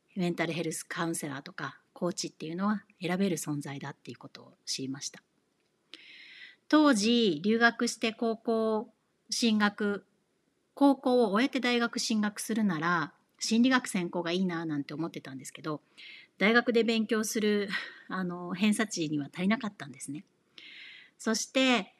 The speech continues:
その当時の私って話してる相手に感情移入しすぎてしまって、その道を手放したっ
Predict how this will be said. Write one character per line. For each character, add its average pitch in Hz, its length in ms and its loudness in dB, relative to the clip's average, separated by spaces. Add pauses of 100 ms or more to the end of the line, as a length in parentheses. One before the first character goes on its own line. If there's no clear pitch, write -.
(320)
そ - 140 -2
の 240 120 4
当 254 200 4
時 220 140 0
の 175 100 -2
私 175 400 -4
っ 170 60 -6
て 151 480 -8
話 254 300 4
し - 20 -12
て 180 120 0
る 170 80 -2
相 160 140 -4
手 160 100 -6
に 151 120 -4
感 220 300 0
情 214 440 0
移 226 120 0
入 190 180 6
し - 340 -6
す - 140 -6
ぎ 180 100 -10
て - 100 -10
し - 140 -4
ま 131 120 -4
っ - 40 -18 (220)
て、 165 340 -4 (540)
そ 190 140 -2
の 190 140 2
道 185 140 -2 (340)
を 214 320 0 (100)
手 185 120 -6
放 202 80 2 (180)
し - 120 -4
た 151 100 -2
っ 139 100 -10